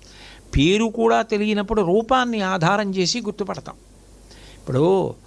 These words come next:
ఓ పసిబిడ్డ ఉంది. ఆ పిస-, పసిబిడ్డకి అమ్మ అండం రాదు, నాన్నగారు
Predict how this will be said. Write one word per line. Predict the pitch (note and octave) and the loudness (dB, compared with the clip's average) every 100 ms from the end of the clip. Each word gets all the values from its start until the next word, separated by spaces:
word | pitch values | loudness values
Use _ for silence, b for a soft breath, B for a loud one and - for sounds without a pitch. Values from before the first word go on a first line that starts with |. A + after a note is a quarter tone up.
| B B B B - - - | B B B B -20 -8 0
ఓ | F3 | 2
పసిబిడ్డ | E3+ E3 G3+ G#3 D#3 | 2 2 2 0 0
ఉంది. | C#3 B2+ - - - - - - - | 0 -2 -6 -10 -20 -20 -20 -20 -4
ఆ | F3+ | -2
పిస-, | - E3+ - - E3+ | 0 -2 -2 -2 0
పసిబిడ్డకి | D#3+ A3+ B3 A3 A3 G3 G#3+ A3 | 0 0 -2 0 0 2 0 0
అమ్మ | D#3+ E3+ F#3+ D4 C4 G4+ - - - - | -2 0 2 2 0 -4 -12 -20 -8 -2
అండం | G3+ A3+ G3 | 0 0 2
రాదు, | F3+ F#3 D3 - - - - | 2 2 0 -6 -18 -20 -12
నాన్నగారు | G#3 C3 C#3+ D#3+ E3+ E3 F#3+ A3+ E4+ | -4 -2 0 2 4 4 4 2 0